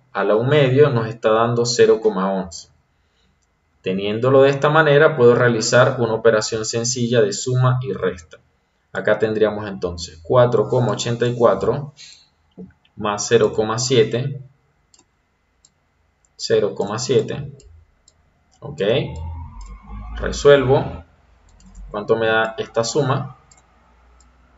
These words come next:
Ambos son positivos, se suman y daría entonces cuatro, a ver, quince, coloco el cinco y llevo uno,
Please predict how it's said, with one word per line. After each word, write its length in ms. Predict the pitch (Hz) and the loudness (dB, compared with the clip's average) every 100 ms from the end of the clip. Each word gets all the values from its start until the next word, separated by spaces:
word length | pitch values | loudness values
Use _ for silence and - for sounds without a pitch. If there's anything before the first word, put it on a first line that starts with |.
| _ _ _ _ _ _ _ - | _ _ _ _ _ _ _ -16
Ambos 300 | 98 95 - | -10 -8 -6
son 160 | 117 | -6
positivos, 560 | 120 123 131 147 135 123 | -4 -4 -4 -2 -2 -2
se 80 | - | -4
suman 500 | - 147 127 147 127 | -2 0 0 -2 -4
y 160 | 120 107 | -4 -2
daría 220 | 98 107 | 0 -2
entonces 560 | 110 120 117 120 110 | -2 -2 -2 -4 -8
cuatro, 580 | - 123 113 113 113 190 _ _ _ _ _ _ _ _ _ _ _ _ - _ _ _ _ | -6 2 2 2 -4 -6 _ _ _ _ _ _ _ _ _ _ _ _ -20 _ _ _ _
a 100 | 107 | -8
ver, 240 | 95 107 104 | -2 -2 -2
quince, 640 | 131 131 123 131 135 - | -4 -2 -2 -2 -4 -6
coloco 340 | - 104 98 107 | -6 -6 -2 -4
el 60 | |
cinco 340 | 107 120 117 107 | -4 -6 -4 -2
y 40 | |
llevo 280 | 104 110 135 | 2 4 4
uno, 440 | 143 139 185 - | 2 -2 -6 -12